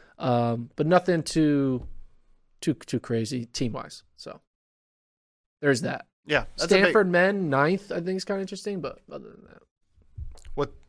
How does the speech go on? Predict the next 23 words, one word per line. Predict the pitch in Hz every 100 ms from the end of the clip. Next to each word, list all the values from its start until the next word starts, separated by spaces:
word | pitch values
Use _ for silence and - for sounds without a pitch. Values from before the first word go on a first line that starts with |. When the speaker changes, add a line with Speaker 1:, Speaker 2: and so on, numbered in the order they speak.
| _ _ _ _ -
Speaker 2:
Onwuzurike | 139 127 120 135 135 139 135 127
and | 120 - -
Speaker 1:
And | 127 117
Speaker 2:
then | 113
Speaker 1:
then | 101
Speaker 2:
the | -
Speaker 1:
the | -
distance | 139 - 110
guys. | 135 123
Speaker 2:
distance | 120 107 -
guys. | 107 104 92 - - -
Speaker 1:
Yeah. | 156
Speaker 2:
I |
was | 190
actually | 247 220
wondering | 139 165 123
that. | 113 110 104 - - _ _ - _ _ _ _ _ _ _ -
They | 123
have |
an | 120
outside | 123 - 110
podium | 120 131 113
shot. | 107 104 -